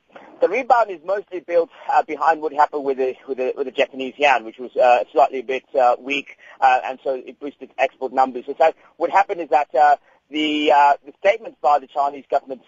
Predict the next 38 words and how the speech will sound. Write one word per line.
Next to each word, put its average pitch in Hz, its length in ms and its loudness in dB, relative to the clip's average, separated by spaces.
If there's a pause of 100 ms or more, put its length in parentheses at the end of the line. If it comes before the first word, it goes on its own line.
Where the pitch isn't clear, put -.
(120)
to, 135 300 -4
uh, 131 200 4
or 131 140 -12
rather 139 220 2
the 123 100 -12
P 170 220 -18
B 143 180 -4
O 131 100 2
C, 143 220 -10
which - 120 -12
is 110 60 -20
the 120 60 -10
People's 117 340 -12
Bank 123 220 -2
of 113 100 -6
China, 120 320 0 (360)
uh, 127 160 2
to - 200 -20
say 185 180 4
that 165 140 2
they're 151 120 -10
gonna 135 280 -2
actually 131 360 -8
make 131 240 -4
things 131 260 -10
correct 123 380 0
now, 107 220 -2 (300)
has 143 140 4 (140)
created 160 540 -2
this 147 120 -10 (100)
new, 147 480 -4
uh, 123 360 4
optimism 131 580 -2
within 120 300 -10
the 120 80 -14
market. 123 440 0
And 110 200 -12
so 160 160 2